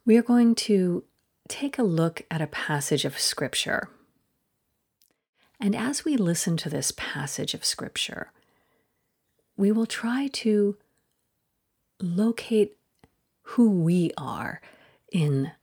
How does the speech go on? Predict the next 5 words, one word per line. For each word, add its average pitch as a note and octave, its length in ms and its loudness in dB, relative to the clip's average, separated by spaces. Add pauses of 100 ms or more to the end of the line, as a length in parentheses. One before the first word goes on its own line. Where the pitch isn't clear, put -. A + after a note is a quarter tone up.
(140)
the E3+ 100 -4
story. C3+ 680 -6 (3000)
For D#3+ 300 -2
this C#3 240 0
final D3 500 0